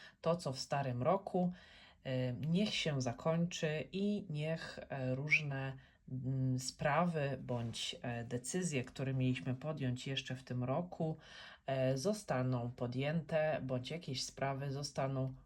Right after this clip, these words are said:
chociażby zaczęte, ponieważ, kochani, mamy pewne, e, cele, jakie sobie, e, zamierzamy,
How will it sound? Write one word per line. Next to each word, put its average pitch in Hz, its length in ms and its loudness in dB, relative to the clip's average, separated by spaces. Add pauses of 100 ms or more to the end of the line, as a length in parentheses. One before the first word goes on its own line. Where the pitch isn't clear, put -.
(140)
chociażby 131 1000 4 (400)
zaczęte, 139 640 0
ponieważ, 135 520 0
kochani, 151 720 0
mamy 175 400 4
pewne, 151 560 2 (560)
e, 123 880 0
cele, 143 560 4
jakie 131 260 -4
sobie, 123 500 0 (200)
e, 113 480 -8 (460)
zamierzamy, 131 760 0